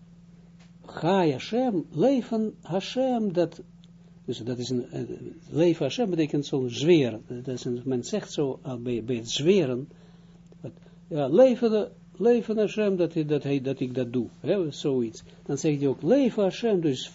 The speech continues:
zeker is het zo, eh, zo zeker als het leven van Hashem is, zegt hij, zo z-, dat hij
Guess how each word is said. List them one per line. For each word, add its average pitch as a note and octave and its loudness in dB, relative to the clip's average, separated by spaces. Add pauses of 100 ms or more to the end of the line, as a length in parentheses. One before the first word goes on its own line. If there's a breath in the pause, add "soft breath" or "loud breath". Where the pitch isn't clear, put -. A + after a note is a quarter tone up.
(140)
zeker G3+ 2
is C#3+ 0
het C#3 -12
zo, C#3+ 0 (1300 loud breath)
eh, C#3+ 2 (800)
zo A3+ 2
zeker F3 2
als C3+ -6
het B2+ -6
leven D#3+ 2
van C3 -4
Hashem G#3+ 2
is, E3 2
zegt D3 -2
hij, C#3 -4
zo F3+ 0
z-, - -6 (1160 loud breath)
dat E3 6 (680)
hij B3+ 2